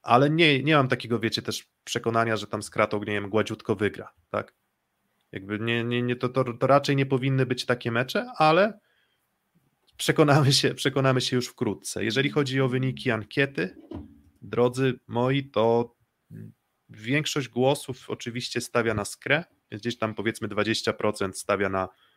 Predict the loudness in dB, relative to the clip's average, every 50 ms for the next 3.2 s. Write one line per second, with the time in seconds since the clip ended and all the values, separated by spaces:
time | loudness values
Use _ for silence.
0 | _ _ -20 -20 -20 _ _ _ -6 0 2 4 4 4 2 2 0 -2 2 2
1 | 2 2 2 0 -2 0 2 4 4 4 2 0 -2 -4 -4 -4 -4 -4 -4 -6
2 | -6 -4 -4 -4 -2 -2 -2 -4 -2 -2 -2 -2 -2 -4 -6 -6 -4 0 2 2
3 | 2 2 0